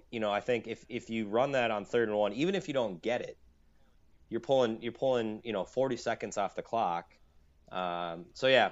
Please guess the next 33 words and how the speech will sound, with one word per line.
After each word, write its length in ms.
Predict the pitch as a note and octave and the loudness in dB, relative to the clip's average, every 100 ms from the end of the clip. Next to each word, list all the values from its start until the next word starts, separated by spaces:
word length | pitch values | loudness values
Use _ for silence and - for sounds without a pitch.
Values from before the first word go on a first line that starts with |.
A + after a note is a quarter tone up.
| - | 2
I 100 | C3 | 2
don't 100 | B2 | 2
know. 180 | G#2 F#2+ | 2 -2
It 100 | A2+ | -2
is 140 | A#2+ A2 | -2 0
what 100 | A2 | 0
it 100 | G2+ | 2
is. 220 | G#2 F#2+ | 0 0
You 360 | G2 A2+ A#2 B2+ | -4 -4 -2 0
hate 200 | C#3 C3+ | 0 0
to 60 | |
nitpick 400 | A2 A#2+ - A2 | -2 -2 0 -2
things 240 | - A2 G#2 | 0 -4 -2
when 80 | |
we 80 | G2+ | -2
end 120 | G2 | -2
up 80 | G2 | -2
winning 240 | F2+ F#2+ F#2 | -4 -4 -4
the 60 | |
game, 380 | F2 F2+ F2+ F#2 | -6 -6 -6 -4
but, 220 | F2 E2+ - _ _ _ - | -4 -4 -8 _ _ _ -6
uh, 460 | E2+ E2+ E2+ E2+ D#2+ _ _ - - - B2+ _ _ _ _ _ A#2 | -2 -2 -2 -4 -8 _ _ -20 -20 -20 -20 _ _ _ _ _ 2
yeah, 200 | B2+ A#2+ - - | 4 4 0 -14
I 60 | G#2 | -4
mean, 220 | A2+ A2 | -2 -2
hell 240 | G#2 B2+ | 2 4
of 60 | C#3 | 6
a 40 | |
win 220 | B2 B2+ B2 | 4 4 4
overall. 580 | A2+ A2 G#2+ A2 G#2+ - - _ _ _ | 4 4 6 6 4 -2 -20 _ _ _
It, 200 | - - - - | -14 -14 -14 -16
I 120 | - G#2 | -6 -2
mean, 300 | G2+ G2 | -2 -2